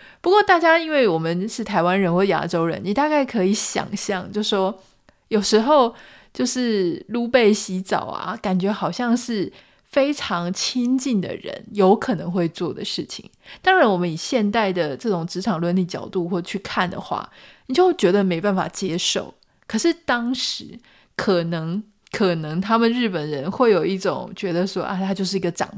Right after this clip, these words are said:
辈，哦，很照顾我们，愿意帮助我们在人生之路上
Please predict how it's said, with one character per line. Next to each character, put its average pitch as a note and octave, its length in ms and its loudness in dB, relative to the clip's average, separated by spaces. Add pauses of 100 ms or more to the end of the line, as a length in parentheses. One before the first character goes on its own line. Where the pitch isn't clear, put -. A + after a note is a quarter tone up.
辈， - 320 -4
哦， - 200 -12
很 D3 180 -8 (100)
照 G#3+ 220 4
顾 G#3 200 0
我 E3+ 160 0
们， B2+ 260 -10 (300)
愿 B3 180 2
意 A#3+ 80 0
帮 G#3+ 240 4
助 A3+ 140 0
我 F#3+ 60 6
们 E3 180 -2
在 G3+ 120 4
人 F3+ 200 2
生 F#3+ 380 0
之 G3 220 -2
路 G3 180 0
上 F3+ 340 -2